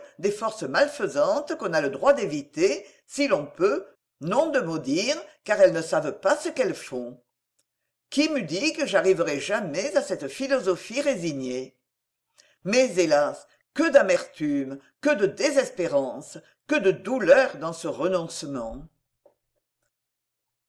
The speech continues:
Vingt-huit août. Il veut que nous recommencions à donner des fêtes. Sans doute pour avoir l'occasion de voir un peu plus souvent cette femme.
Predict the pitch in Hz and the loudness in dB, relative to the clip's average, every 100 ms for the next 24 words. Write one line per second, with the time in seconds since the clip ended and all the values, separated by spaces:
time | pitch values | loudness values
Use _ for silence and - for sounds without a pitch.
0 | _ _ _ _ _ _ _ _ _ _ | _ _ _ _ _ _ _ _ _ _
1 | 170 302 294 208 - 143 135 - - _ | 2 4 2 -4 -4 -6 -6 -10 -20 _
2 | _ _ _ _ _ 233 233 165 240 - | _ _ _ _ _ -6 -4 0 0 0
3 | 269 175 247 - 269 202 - 208 294 302 | 0 0 0 0 0 -2 -2 -2 2 2
4 | 190 175 190 220 190 - 143 131 - - | 4 2 2 2 0 0 0 0 -2 -18
5 | - _ _ _ _ - 240 156 240 302 | -20 _ _ _ _ -4 -2 0 -2 0
6 | 330 285 220 165 147 185 208 180 127 143 | -2 2 2 4 4 2 0 0 0 -4
7 | 220 - - 180 170 - 196 285 320 - | -4 -6 -4 0 2 2 2 0 -4 -8
8 | 247 214 160 160 - 302 196 - 135 127 | -10 -8 -6 -4 -6 -8 -6 -6 -4 -6
9 | 120 123 139 | -6 -10 -14